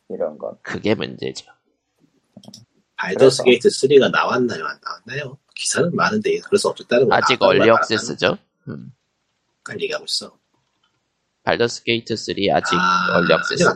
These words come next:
Speaker 3: 나왔네? 아직 안
Speaker 1: 네,
Speaker 3: 나왔는데 왜
Speaker 1: 아직이에요.
Speaker 3: 나온 것처럼 이래?
Speaker 2: 정식 발매 팔월 삼 일이래요.
Speaker 3: 음. 얼마 안 남긴 했네요, 그러면.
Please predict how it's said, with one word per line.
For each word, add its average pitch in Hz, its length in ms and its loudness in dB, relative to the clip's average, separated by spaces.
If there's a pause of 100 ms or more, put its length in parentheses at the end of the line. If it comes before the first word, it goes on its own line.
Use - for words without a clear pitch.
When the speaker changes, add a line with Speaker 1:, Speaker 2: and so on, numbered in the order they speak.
Speaker 3:
나왔네? 180 300 -2 (1000)
아직 113 220 0
안 104 80 4
Speaker 1:
네, 123 60 4
Speaker 3:
나왔는데 127 300 4
왜 110 60 4
Speaker 1:
아직이에요. 123 120 2
Speaker 3:
나온 117 140 2
것처럼 110 300 -2
이래? - 140 -8 (640)
Speaker 2:
정식 143 360 -2
발매 139 360 2 (180)
팔월 160 280 0
삼 151 260 -2
일이래요. - 440 -4 (1080)
Speaker 3:
음. 87 180 -8 (840)
얼마 127 220 -4
안 - 80 -2
남긴 120 280 -4
했네요, 117 280 0
그러면. - 280 -16